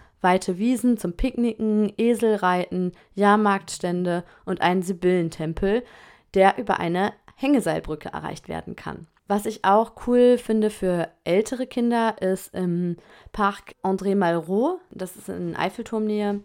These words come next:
die Möglichkeit, mit einem Heißluftballon in die Luft zu steigen. Ich habe auch mal so ein Buch gelesen, das heißt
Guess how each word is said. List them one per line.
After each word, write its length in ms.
die 160
Möglichkeit, 540
mit 120
einem 140
Heißluftballon 720
in 120
die 100
Luft 500
zu 140
steigen. 560
Ich 80
habe 100
auch 120
mal 140
so 80
ein 100
Buch 220
gelesen, 760
das 260
heißt 420